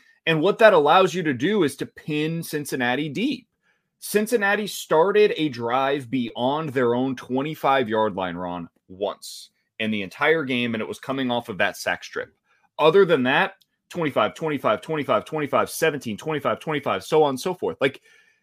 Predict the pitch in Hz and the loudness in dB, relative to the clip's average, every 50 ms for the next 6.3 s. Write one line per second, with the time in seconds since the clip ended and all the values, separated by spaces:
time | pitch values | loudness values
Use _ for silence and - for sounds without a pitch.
0 | _ _ - 151 143 131 170 185 202 196 - 185 160 127 - - - - - - | _ _ -12 -6 0 4 4 4 4 4 0 -4 -2 -4 -6 -8 -4 0 0 0
1 | - - 185 156 151 190 196 170 - - - 131 151 185 185 185 170 170 160 131 | 2 2 0 0 2 0 -4 -4 -4 -8 -8 -2 4 6 6 6 4 2 -2 0
2 | 143 151 147 143 135 120 110 107 - - - - 160 143 135 139 143 143 131 127 | 4 4 6 6 6 4 2 -2 -6 -6 0 4 4 4 4 2 0 -2 0 2
3 | 143 127 123 117 107 117 113 110 104 - - 110 104 98 - 95 87 82 - - | 4 6 6 6 4 2 2 0 0 -4 -6 -6 -6 -4 -4 -4 -6 -6 -6 -8
4 | 78 71 67 65 - - 151 143 139 160 135 - - 113 117 117 127 160 185 190 | -10 -10 -10 -8 -4 -2 0 0 0 -2 -4 -4 -10 -12 -6 -2 2 2 2 2
5 | - - - - - 214 202 185 - - - 190 208 247 233 - 123 110 101 95 | 0 -6 -10 -8 -6 -6 -6 -6 -8 -10 -6 -4 -4 -4 -4 -2 -2 -4 -4 -4
6 | 90 - - - - | -8 -12 -14 -16 -18